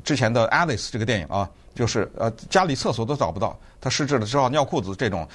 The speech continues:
就是是外人看一个失智的人的表现。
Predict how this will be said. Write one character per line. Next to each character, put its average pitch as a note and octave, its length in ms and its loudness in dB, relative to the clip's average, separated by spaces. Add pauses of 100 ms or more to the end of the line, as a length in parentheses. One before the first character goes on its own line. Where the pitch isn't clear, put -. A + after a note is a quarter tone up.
(380)
就 G#3+ 140 2
是 E3+ 140 2
是 G#3+ 120 2
外 D4 240 4
人 B2+ 480 2
看 - 320 2 (160)
一 B2+ 140 -2
个 D#3 100 0
失 F3+ 220 0
智 D3+ 160 0
的 A2+ 80 2
人 G#2+ 180 2
的 C3 160 2 (540)
表 F2 160 2
现。 A2 240 0